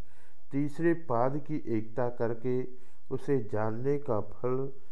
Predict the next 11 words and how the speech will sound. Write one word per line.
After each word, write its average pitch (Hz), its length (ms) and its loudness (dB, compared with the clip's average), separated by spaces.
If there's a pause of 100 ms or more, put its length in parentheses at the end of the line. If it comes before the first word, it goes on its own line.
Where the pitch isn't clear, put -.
(260)
सबको 151 440 2
जानना 107 720 0 (380)
और 127 160 4
संपूर्ण 147 760 0
जगत 107 440 0
को 143 180 2
विलीन 131 460 0
कर 139 180 0
लेना 113 380 2
बताया 95 480 2
है। 78 280 0